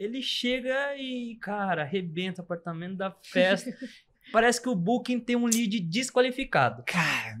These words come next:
Speaker 2: eu já penso diferente.
Speaker 1: Ah.
Speaker 2: Porque é o seguinte, a gente cria uma impressão, e, e ela é real,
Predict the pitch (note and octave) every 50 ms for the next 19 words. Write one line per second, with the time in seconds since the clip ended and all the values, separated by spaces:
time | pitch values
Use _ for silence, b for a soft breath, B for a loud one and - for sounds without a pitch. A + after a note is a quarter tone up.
0 | C3 D3+ F3 F#3 F#3 F3 C#3+ C#3 E3+ E3+ E3+ F3 F3 F3 D#3+ D#3 - _ - -
1 | F3 E3+ - F3 D3 - F#3 E3 C3 G#2 F#2+ F#2 - - - - _ - - -
2 | D3 C#3 B2+ B2 A2 - - E3+ D#3+ - F3 D#3+ D#3 - F#3 C#3+ B2+ A2+ G2 -
3 | - - - - _ _ _ _ _ _ _ _ _ _ _ _ _ _ _ _
4 | _ _ _ _ _ _ _ _ _ _ _ _ _ _ _ _ _ _ _ _
5 | _ _ - C3+ C#3+ C#3 D#3+ F#3+ F3+ - - - - E3+ E3+ G3+ A#3 A3+ F#3 D3+
6 | C3 A#2 G#2+ G2 - - _ _ _ - - - C#3+ C#3 C3 B2+ B2 A#2 - _
7 | _ - D#3+ B2+ - B2+ B2 - - F3 E3 E3 E3+ G3 G#3 - G3 F#3 G3+ G#3+
8 | G#3 G3+ E3+ C3+ B2+ B2+ C3 C#3 A2+ G#2 G#2+ -